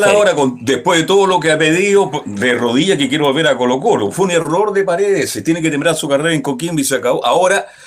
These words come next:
Speaker 2: Yo creo que el nueve, de todos los nombres que ustedes han dado, sería Guanchope, ¿ah?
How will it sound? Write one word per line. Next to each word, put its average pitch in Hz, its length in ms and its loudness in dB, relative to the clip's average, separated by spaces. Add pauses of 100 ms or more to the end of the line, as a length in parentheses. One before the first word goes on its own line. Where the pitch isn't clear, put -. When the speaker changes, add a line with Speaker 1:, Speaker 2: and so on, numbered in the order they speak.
(440)
Speaker 2:
Yo 156 180 -2
creo 180 300 2
que 147 280 -2
el 143 200 2
nueve, 156 280 2
de 127 140 2
todos 233 220 2
los 160 160 0
nombres 170 280 -2
que 120 100 -6
ustedes 151 200 -4
han 110 140 -4
dado, 117 340 0 (180)
sería 113 360 -2
Guanchope, 78 600 -8
¿ah? 85 200 -10